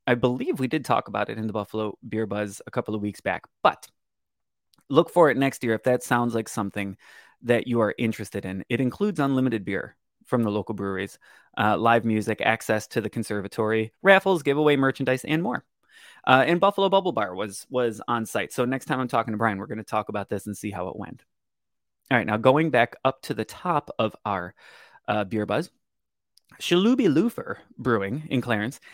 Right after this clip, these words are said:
has set their grand opening to be September first. They are at ten seven thirty-seven one oh seven three seven Main Street in Clarence, September first. Uh, it's a converted three-car garage equipped with a Ruby Pro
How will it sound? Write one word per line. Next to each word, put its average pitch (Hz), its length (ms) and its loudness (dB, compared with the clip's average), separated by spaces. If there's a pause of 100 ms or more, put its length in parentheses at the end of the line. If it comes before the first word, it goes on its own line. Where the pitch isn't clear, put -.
(160)
has 135 180 2
set - 320 2
their 131 140 2
grand 127 280 0
opening 104 380 2
to - 80 -14
be 113 100 0
September - 540 -4
first. - 580 -6
They 123 180 4
are 117 160 6
at 107 220 -4 (340)
ten 131 320 0
seven 117 440 0
thirty-seven 117 800 -2
one 185 220 0
oh 180 60 2
seven 143 300 0
three 123 160 -2
seven 104 280 -2
Main 117 200 2
Street - 380 -10 (220)
in 120 140 0
Clarence, 113 560 -2 (300)
September 135 420 2
first. - 440 -6 (140)
Uh, 104 220 2
it's - 280 -8 (260)
a 131 80 -2
converted 123 460 0
three-car 131 500 -6
garage 104 680 -6
equipped - 360 -2
with 110 140 -4
a 107 60 0
Ruby 131 400 0
Pro 117 400 4